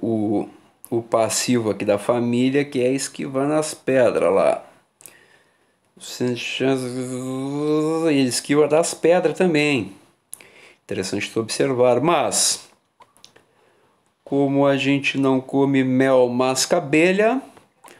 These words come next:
vamos enfiar-lhe aqui o box tailandês nesse cara aqui mesmo.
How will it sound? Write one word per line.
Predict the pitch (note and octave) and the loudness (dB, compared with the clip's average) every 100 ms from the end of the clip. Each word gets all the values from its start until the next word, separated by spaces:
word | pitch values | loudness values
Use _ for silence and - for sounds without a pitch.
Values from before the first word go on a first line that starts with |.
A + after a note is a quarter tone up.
| _ _ - | _ _ -12
vamos | A2+ B2 | -8 -8
enfiar-lhe | - - C3+ D3 D#3 | -8 -2 0 2 0
aqui | D3+ - | -2 -6
o | D3+ | -4
box | C#3 C#3 D3+ - - | 0 2 2 0 0
tailandês | D3+ D3+ D3 C#3+ D3 | 2 2 2 4 4
nesse | C#3+ C#3+ | 2 -2
cara | - C#3+ | 0 2
aqui | D3 D#3+ | 0 -2
mesmo. | D3 B2 A2+ F#2+ | 2 4 2 0